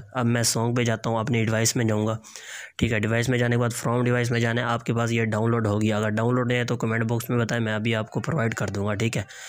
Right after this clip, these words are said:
जिन पे, जिस भाई के पास नहीं है, अगर उस, वो पर्सनल में मुझसे लेना चाहता है तो वो Instagram पे भी मुझे मैसेज कर सकता है, ठीक है। अब यहाँ पे देख सकते हैं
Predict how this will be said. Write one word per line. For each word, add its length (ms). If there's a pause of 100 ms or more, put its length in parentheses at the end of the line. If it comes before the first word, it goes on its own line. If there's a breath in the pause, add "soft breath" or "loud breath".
(320 loud breath)
जिन 200
पे, 100
जिस 200
भाई 160
के 100
पास 280
नहीं 140
है, 80
अगर 280
उस, 160
वो 200
पर्सनल 400
में 120
मुझसे 320
लेना 220
चाहता 280
है 120 (400 loud breath)
तो 60
वो 140
Instagram 500
पे 60
भी 100
मुझे 300 (140)
मैसेज 380
कर 140
सकता 280
है, 60
ठीक 160
है। 160
अब 160
यहाँ 200
पे 100
देख 180
सकते 240
हैं 120